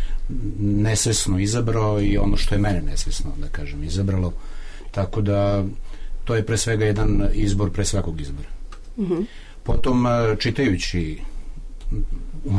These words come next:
Speaker 1: raznim oblicima, na raznim nivoima sazrevanja, ono što je Crnjanski radio, e, eto, nalazio sam da je to, da postoje jaki razlozi u samom tekstu, e, zašto bi Crnjanski bio. Recimo,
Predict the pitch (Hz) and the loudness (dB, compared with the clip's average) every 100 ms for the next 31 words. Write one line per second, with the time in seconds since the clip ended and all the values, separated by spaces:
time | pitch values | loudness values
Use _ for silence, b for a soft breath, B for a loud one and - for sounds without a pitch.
0 | 117 120 107 95 95 85 98 107 107 - | 4 4 2 2 2 2 0 0 0 0
1 | 104 98 90 87 95 107 98 98 95 95 | 0 0 0 0 0 0 2 2 2 0
2 | 98 95 - 95 92 92 95 98 90 85 | 0 0 0 0 0 0 0 0 0 0
3 | B B B B B B - 98 95 95 | B B B B B B -2 0 2 0
4 | - 87 85 92 90 87 - 90 82 85 | 0 2 2 2 2 2 0 -2 -2 -2
5 | 82 92 90 87 B B B - 90 87 | 0 0 0 -2 B B B -8 -4 0
6 | 85 - - - - 92 - 85 85 90 | 0 0 2 4 4 4 4 4 2 2
7 | 92 92 - 92 92 92 98 95 92 92 | 2 0 2 0 0 0 0 0 -2 -4
8 | - 101 95 92 92 95 104 92 92 101 | -2 0 2 2 0 0 0 0 0 0
9 | 95 92 98 92 90 101 92 - - - | -2 -2 -2 0 2 2 2 0 -2 -4
10 | - b b b b b - 78 78 80 | -6 b b b b b -10 -8 -6 -6
11 | 80 85 - 82 78 - - 80 87 85 | -4 -4 -4 -4 -4 2 4 4 4 4
12 | 82 - 80 82 85 95 - 107 95 | 2 2 2 2 2 0 0 0 0